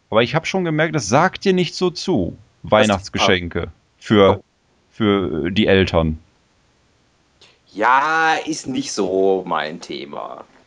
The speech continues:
Speaker 1: Ich wollte ja der Mutter, ne, hier, äh, die Box von Die Zwei schenken. Hat die damals auch immer geguckt.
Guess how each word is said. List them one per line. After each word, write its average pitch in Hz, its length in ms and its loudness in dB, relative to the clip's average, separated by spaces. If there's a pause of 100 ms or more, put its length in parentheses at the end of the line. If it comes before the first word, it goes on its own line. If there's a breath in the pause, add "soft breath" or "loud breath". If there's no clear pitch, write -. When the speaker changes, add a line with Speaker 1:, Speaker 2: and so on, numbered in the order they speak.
(120)
Speaker 1:
Ich 147 180 2
wollte 147 260 4
ja - 40 4
der 110 120 6
Mutter, 113 540 4 (640)
ne, 139 240 -2 (300)
hier, 135 300 4
äh, 123 120 2
die 127 140 0
Box - 420 0
von 139 340 2
Die 123 140 0
Zwei 110 400 0
schenken. 82 480 -4
Hat 101 160 -4
die 110 60 -2
damals 117 340 2
auch 131 160 0
immer 85 180 0
geguckt. - 520 -4